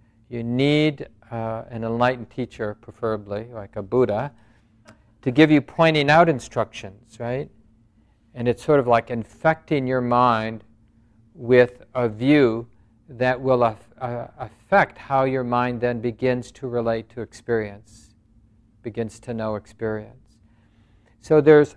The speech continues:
these are these interventions or these inputs that we need. 'Cause if there's no input, chances are, even if you're fortunate enough to be able to live in a secluded place with no duties and responsibilities,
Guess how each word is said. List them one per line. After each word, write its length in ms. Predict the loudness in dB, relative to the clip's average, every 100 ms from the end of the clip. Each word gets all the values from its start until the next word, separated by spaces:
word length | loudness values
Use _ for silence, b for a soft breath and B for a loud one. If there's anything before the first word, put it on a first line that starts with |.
| 2
these 260 | 4 6
are 80 | 6
these 300 | 6 2 0
interventions 960 | -4 -2 -4 2 2 0 -2 -6 -4 -6
or 80 |
these 320 | -2 -4 -4 -6
inputs 640 | 0 0 0 -2 -2 -4 -10
that 200 | -8 -6
we 160 | -4 0
need. 380 | 2 2 0 b b b -2
'Cause 160 | 2
if 100 | 4
there's 280 | 4 0 0
no 360 | 4 8 8 8
input, 580 | 2 -4 2 2 2 -2 _ _ _ _ _ _ _ _
chances 400 | 0 2 2 4
are, 120 | 8 8
even 220 | 8 4
if 180 | 2 2
you're 160 | 2
fortunate 600 | 0 2 4 4 2 -2
enough 420 | 0 4 2 0 -14 _ _ _ _
to 80 | 0
be 140 | 4
able 160 | 6 4
to 60 | 2
live 300 | 4 4 0 _ _ _ _
in 140 | -6 -4
a 60 |
secluded 600 | -4 -8 -4 0 0 0
place 400 | -2 2 2 0
with 140 | -8 -4
no 120 | -4
duties 380 | -2 -2 -2 -6
and 80 | -8
responsibilities, 1200 | -8 -6 -6 -6 -2 2 6 4 4 -2 -6